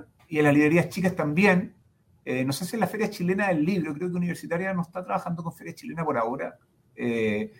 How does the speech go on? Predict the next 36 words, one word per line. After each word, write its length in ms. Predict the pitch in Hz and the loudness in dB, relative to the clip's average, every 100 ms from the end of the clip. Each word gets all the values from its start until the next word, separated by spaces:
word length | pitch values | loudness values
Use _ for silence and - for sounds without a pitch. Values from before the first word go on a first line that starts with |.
| _ - _ - | _ -20 _ -2
pero 140 | 147 | 4
es 40 | 175 | 6
un 80 | 170 | 8
libro 160 | 185 | 6
que 80 | 185 | 4
se 120 | 185 | -2
puede 180 | 165 185 | 0 0
encontrar, 640 | 175 170 - 175 196 - - | -2 -4 2 4 4 2 -8
mira, 340 | 147 120 107 - | -4 0 -2 -4
eh, 280 | 123 120 120 | -4 -4 -4
en, 200 | 131 131 135 | -4 -6 -4
en 160 | 131 131 | -2 -2
Busca 220 | 139 160 | -2 0
Libre 280 | 175 214 202 | 2 2 0
al 120 | - | 0
tiro 380 | 220 180 180 - _ _ _ _ - | 4 4 2 -6 _ _ _ _ -2
y 180 | 151 | 0
en 220 | 151 151 - | 0 -2 -4
la 80 | 143 | -2
Antártica, 460 | 175 170 185 175 | 0 0 2 2
en 140 | 165 - | 2 4
todas 160 | 185 | 6
las 100 | 175 | 6
Antárticas 440 | 170 180 175 175 170 | 4 0 0 -2 -2
lo 60 | |
puedes 200 | 147 131 | 0 0
encontrar, 440 | 123 - - - _ _ _ _ _ _ - | 0 -6 -16 -20 _ _ _ _ _ _ -2
¿ya? 260 | 123 156 - | 2 2 0
Eh, 400 | 123 113 110 - _ | -2 0 -2 -8 _
el 100 | - | 0
libro 180 | 156 170 | 2 2
se 120 | 170 | 2
dedica 220 | 165 170 | 4 6
a 40 | 175 | 4
analizar, 540 | 156 143 170 170 170 | 4 0 4 4 4
bueno, 320 | 143 110 95 | 0 0 -2